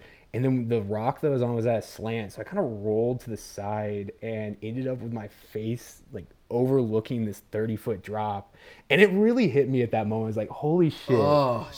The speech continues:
Speaker 1: I could,
Speaker 2: shit.
Speaker 1: like, that, that was pretty intense, and, um, it really opened my eyes, and I think not only getting injured, but kind of, like, <sighs> looking at the reality of the danger of the trail, not to, like, scare anybody from it, like, but it is one false step, and sometimes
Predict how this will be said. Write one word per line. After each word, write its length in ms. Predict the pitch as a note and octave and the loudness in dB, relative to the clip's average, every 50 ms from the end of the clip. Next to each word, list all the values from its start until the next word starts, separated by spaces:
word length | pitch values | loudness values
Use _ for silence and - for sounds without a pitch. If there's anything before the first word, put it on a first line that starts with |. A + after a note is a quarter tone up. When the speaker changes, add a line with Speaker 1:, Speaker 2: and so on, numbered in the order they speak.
| - - | 4 6
Speaker 1:
I 100 | D3 F3 | 6 8
could, 180 | - A3+ G3 | 8 6 6
Speaker 2:
shit. 240 | C#3+ B2 G#2+ G2 C3+ | 4 4 0 2 4
Speaker 1:
like, 400 | E3 D3 C#3 C3 A#2+ - B2 C#3+ | 6 6 6 4 2 -2 0 4
that, 280 | C#3 F3+ G3 G#3 F3 D#3 | 6 8 10 8 10 10
that 120 | G3+ G#3 | 10 10
was 140 | G#3+ G#3 D#3 | 10 8 6
pretty 260 | - - F#3 F3 E3 | 4 6 6 6 6
intense, 640 | C#3+ C#3+ - - C#3 B2 A2+ G#2+ G#2+ G2+ - - - | 6 4 2 0 0 0 2 0 -2 -4 -8 -12 -10
and, 540 | - B2+ B2 B2 B2 B2 A#2+ A#2 A2+ A2+ A#2+ | -4 0 2 2 4 4 2 0 0 2 2
um, 480 | A#2 A2+ A2+ A2 G#2+ G#2+ G#2 G#2 G#2 G2+ - | 2 2 2 2 2 0 0 -2 -4 -4 -2
it 80 | B2 C3 | 0 2
really 280 | C3 D#3 F#3 F3+ D#3+ | 6 8 10 10 10
opened 220 | C3+ C3+ B2 C3 B2 | 10 8 6 4 2
my 140 | A#2 A2 G2+ | 0 2 2
eyes, 380 | G#2 G#2 G#2 G#2 G#2 G#2 G2+ | 2 2 2 0 0 -2 -2
and 60 | G#2 G#2 | -4 -6
I 40 | |
think 380 | G#2 - - A2+ G#2+ G#2 - - - - - - - - _ _ - - _ | -6 -6 -6 -6 -6 -6 -10 -14 -20 -20 -20 -20 -20 -20 _ _ -20 -14 _
not 140 | - C#3+ D#3 | 2 4 6
only 120 | E3 D#3 | 6 8
getting 200 | C#3+ D3+ C#3+ B2+ A#2+ | 8 8 6 6 4
injured, 520 | - A#2+ C3 C#3 B2 B2+ C3 B2+ B2 A#2 | 2 2 2 4 4 6 6 6 6 6
but 140 | G#2 A#2 - | 2 -2 -4
kind 200 | - - B2 A#2+ | -4 -4 -4 -2
of, 100 | A#2 A2 | -2 2
like, 240 | A2+ A2 G#2+ G2+ G2+ - - - _ _ - - | 2 2 2 2 -2 -6 -12 -20 _ _ -20 -20
<sighs> 340 | - - - - - - - | -14 -6 -4 -4 -4 -4 -4
looking 220 | C3 B2 - D3+ B2+ | -6 -4 -2 -2 -2
at 80 | A#2 | -2
the 60 | B2 | -2
reality 720 | G#2+ G#2 G2+ G2+ G2 G2+ G#2+ G#2+ G#2+ G#2 G#2 G#2 G2+ G2+ G2+ | -4 -4 -6 -6 -6 -4 -2 -2 -2 -2 -4 -4 -4 -6 -6
of 120 | F#2+ F#2 | -6 -6
the 80 | G2+ F#2+ | -8 -8
danger 400 | F#2 G2+ G2+ G#2 A#2 A2+ G#2 G2 | -6 -4 -4 -4 -4 -2 -4 -4
of 100 | F#2 F2 | -4 -6
the 60 | G2 | -10
trail, 320 | - - G2+ G2 F#2+ F#2+ | -8 -8 -6 -6 -4 -4
not 340 | G2 A2 B2+ C#3 C3+ - - - | -4 -2 -2 -2 -2 -4 -4 0
to, 100 | - B2+ | 2 2
like, 200 | A#2+ G#2+ F#2+ - | 2 2 0 -4
scare 320 | - - - C#3+ E3+ G3+ | -10 -8 -2 2 4 6
anybody 340 | G3 D#3 B2+ A#2 A2+ G#2+ G#2 | 6 6 4 2 -2 -4 -6
from 260 | G2+ - A2+ G2+ G2+ | -4 -4 -4 -4 -4
it, 140 | G2+ G2 - | -6 -10 -10
like, 240 | G2+ G#2 G2+ G2 - - - _ _ - | -8 -8 -8 -10 -12 -18 -20 _ _ -2
but 120 | D3 C#3+ | 2 4
it 120 | D#3+ E3+ F#3 | 4 6 6
is 280 | G#3 G3+ F#3 D3 B2+ | 6 6 6 4 2
one 340 | B2+ A#2+ A#2 B2 B2+ B2+ B2+ | 0 0 0 0 -2 -2 -4
false 360 | A#2+ - - B2 A#2 G#2+ - | -2 0 2 2 2 0 -2
step, 380 | - - - D#3 F3+ F3+ - A2 | -6 -8 -4 -2 -2 -2 -2 -4
and 120 | G2+ G2 | -8 -10
sometimes 1120 | - - A#2 A2 G#2+ G#2 G2+ G2+ G2 - _ - - A2 G#2+ G#2+ G#2 G2+ G2 G2+ G2 - | -6 -4 -4 -4 -4 -4 -6 -8 -10 -12 _ -10 -8 -6 -6 -4 -6 -6 -6 -8 -10 -12